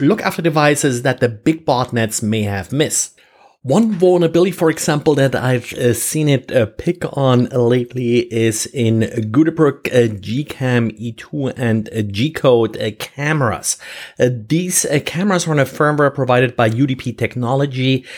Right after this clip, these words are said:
cisa did publish an advisory about, uh, these, uh, cameras end of, uh, July, so fairly recently, and there are a number of different vulnerabilities.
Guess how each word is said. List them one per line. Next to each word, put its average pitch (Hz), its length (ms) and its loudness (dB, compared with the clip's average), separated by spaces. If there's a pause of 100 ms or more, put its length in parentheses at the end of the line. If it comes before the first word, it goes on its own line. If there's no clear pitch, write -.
(380)
cisa 147 800 0
did 170 220 2
publish 160 380 0
an 147 80 2
advisory 120 800 2
about, 120 680 -2
uh, 123 160 2 (100)
these, 120 340 -4
uh, 113 180 -8
cameras 117 720 -2 (100)
end 127 300 -2
of, 120 320 0
uh, 110 220 0
July, 113 600 2
so 110 320 -2 (260)
fairly 202 520 2
recently, 131 800 2
and 120 280 0
there 120 120 2
are - 20 4
a 117 60 4
number 143 380 2
of 143 100 -4
different 139 280 0
vulnerabilities. 123 760 2